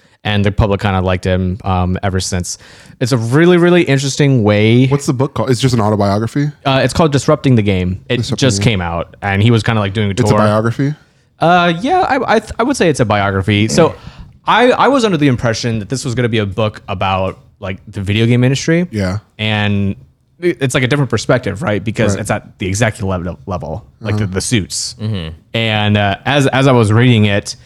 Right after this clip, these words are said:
Speaker 1: it doesn't actually get interesting until chapter seven,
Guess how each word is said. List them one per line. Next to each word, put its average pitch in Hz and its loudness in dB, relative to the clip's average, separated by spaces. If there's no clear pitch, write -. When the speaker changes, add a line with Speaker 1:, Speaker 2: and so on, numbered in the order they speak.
Speaker 1:
it 123 -4
doesn't 160 2
actually 131 0
get 127 2
interesting 123 0
until 110 2
chapter 107 0
seven, 120 2